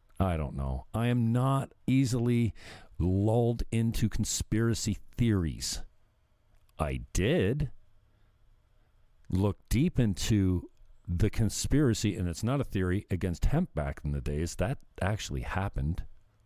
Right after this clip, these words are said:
<laughs> You know, I don't know how those buildings came down on nine eleven, but I don't think it was because the planes drove into 'em. So I don't know what happened there, but I don't believe the official story. <laughs>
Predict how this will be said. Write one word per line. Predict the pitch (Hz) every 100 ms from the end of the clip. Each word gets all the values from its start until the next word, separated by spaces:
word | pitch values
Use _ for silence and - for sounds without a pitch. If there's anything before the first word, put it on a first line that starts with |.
| -
<laughs> | - - - - _ - - - - - - - - - - _ _ _ _ _
You | 107
know, | 113 113 - _ _ -
I | 104 147
don't | 175 160
know | 143
how | 110 135
those | 127 120 -
buildings | 110 120 131 120
came | 123 120
down | 117 120 117
on | 101 101
nine | 113 107
eleven, | 90 104 127 131
but | 92 98 92 - _ -
I | 95
don't | 143 180 - -
think | 131 131
it | 104
was | 90 85
because | - - - 110 98
the | - 80
planes | - 98 98 82 76
drove | - 82 71
into | 69 65 58 57
'em. | - -
So | - 90 71 69 -
I | 95
don't | 139
know | 131
what | 107 104
happened | 120 - 160
there, | 170 175 165
but | 87 87
I | 104
don't | 139 110
believe | 98 104
the | 78
official | 78 95 - -
story. | - 76 64 - - - - - - -
<laughs> | -